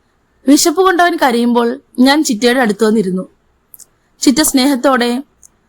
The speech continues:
അവനെ പാലൂട്ടുന്നത് ഞാൻ നോക്കിയിരുന്നു. അല്പനേരം കഴിഞ്ഞപ്പോൾ എന്റെ വായിലും വെള്ളം വന്നു എന്ന് വേണം പറയാൻ. മറ്റു സൈഡിലായി ചിറ്റ എന്നെയും കിടത്തി. കുഞ്ഞിച്ചക്കന്റെ ഒപ്പം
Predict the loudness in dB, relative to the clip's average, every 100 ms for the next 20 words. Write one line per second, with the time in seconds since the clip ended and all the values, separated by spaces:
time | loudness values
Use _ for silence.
0 | _ _ _ -2 0 0 0 -4 0 2
1 | 2 0 0 0 0 -2 -6 -10 -2 0
2 | 2 0 -2 -2 0 -2 -4 -10 -20 -20
3 | _ _ _ -20 -20 -20 _ _ _ -20
4 | -6 0 2 2 0 0 0 -2 0 0
5 | 0 -2 -4 _ -4 0 2 2 2 0
6 | -4 -2 -2 -2 -2 -4 -6 -4 0 0
7 | 0 -2 -4 -4 -6 -10 -16 _ _ _
8 | _ _ _ _ _ _ _ _ _ _
9 | 0 0 0 0 0 0 -2 -2 -2 -4
10 | 0 0 2 0 0 -2 -4 -6 -10 _
11 | _ _ _ _ _ -4 -2 0 -2 0
12 | 0 2 0 -2 -4